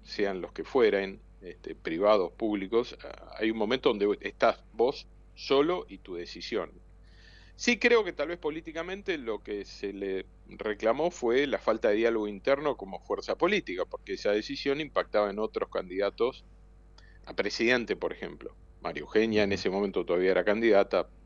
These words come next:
Patricia también. Pero bueno, esa es una discusión más política, partidaria. Del punto de vista de la gestión, el, el,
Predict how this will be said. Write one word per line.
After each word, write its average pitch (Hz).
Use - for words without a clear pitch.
Patricia 87
también. -
Pero 175
bueno, 170
esa 139
es 143
una 107
discusión 101
más 107
política, 135
partidaria. 101
Del 87
punto 120
de 104
vista 104
de 92
la 92
gestión, 202
el, 90
el, 85